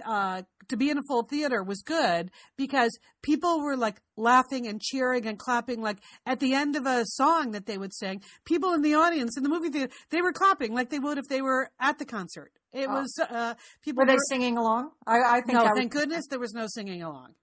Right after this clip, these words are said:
Speaker 2: Okay, that's
Speaker 1: Uh, but it was a certain demographic <laughs> of people who were, uh, who were very, very engaged with the movie. So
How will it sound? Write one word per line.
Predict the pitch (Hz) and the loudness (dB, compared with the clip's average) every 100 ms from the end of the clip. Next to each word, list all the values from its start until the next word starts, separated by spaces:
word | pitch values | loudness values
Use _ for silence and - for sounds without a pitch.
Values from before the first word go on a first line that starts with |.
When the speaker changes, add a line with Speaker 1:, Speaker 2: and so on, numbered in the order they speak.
| - | -6
Speaker 2:
Okay, | 220 226 185 | -4 -2 -2
that's | 190 170 | -2 -6
Speaker 1:
Uh, | 147 - _ _ | -10 -14 _ _
but | - 247 | -2 0
it | 247 262 | 0 -2
was | 277 262 262 - - | -2 -2 -4 -12 -10
a | 208 | -8
certain | - 262 277 269 | -4 -6 -4 -2
demographic | 285 277 254 240 233 254 247 - - | -2 -2 0 0 0 -2 -4 -10 -16
<laughs> | - - | -18 -10
of | 185 - - | -10 -10 -12
people | 330 349 262 240 233 - _ _ _ - - - | -6 -4 -2 -2 -2 -8 _ _ _ -20 -20 0
who | 339 302 | 2 4
were, | 262 262 254 247 247 | 4 4 6 4 2
uh, | 214 196 190 185 _ | 2 2 0 -4 _
who | - | -2
were | 254 220 | 0 2
very, | 240 233 | 2 2
very | 214 208 196 190 | 0 -2 -2 -4
engaged | 202 190 190 175 - | -8 -10 -10 -10 -12
with | 165 | -16
the | |
movie. | 156 143 - | -14 -16 -16
So | - - | -8 -6